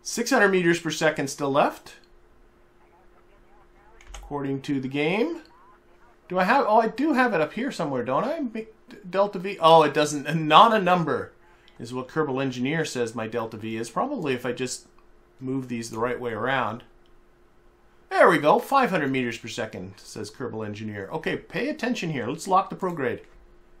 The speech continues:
Doing pretty good. Orbital velocity, ni-, nineteen forty meters per second. Like, I'm very close to achieving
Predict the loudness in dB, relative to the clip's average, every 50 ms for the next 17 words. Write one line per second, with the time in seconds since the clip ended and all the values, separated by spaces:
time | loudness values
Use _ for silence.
0 | _ _ -20 _ _ _ -20 _ _ _ _ _ _ _ -20 _ _ _ _ _
1 | _ _ _ _ _ _ _ _ _ _ _ -20 _ -14 -10 -10 -10 -8 -8 -8
2 | -8 -6 -4 -2 -2 -2 -4 -6 -10 -16 _ _ _ _ _ _ _ _ _ -20
3 | _ _ _ _ -20 _ _ _ _ _ _ _ _ _ _ _ _ _ _ _
4 | _ _ _ _ _ -2 6 10 10 10 10 8 4 4 4 6 8 8 8 6
5 | 4 -2 -2 0 0 0 -2 -4 -6 -10 -16 -20 _ -14 -10 -6 -2 0 0 0
6 | 0 -2 -2 0 2 2 2 -2 -4 -6 -4 -2 -2 -2 -2 -4 -6 -6 -6 -4
7 | -2 -2 -2 -2 -2 -2 -2 -4 -4 -4 -4 -4 -6 -6 -6 -8 -6 -2 -2 -2
8 | -2 -2 -4 -4 -4 -4 -2 -4 -6 -6 0 2 2 4 4 2 2 0 -2 -4
9 | 0 2 2 2 2 0 -4 -4 -2 0 0 2 0 0 -2 -4 -8 -8 -8 -4
10 | -2 -2 -2 -2 -2 -2 -2 -4 -6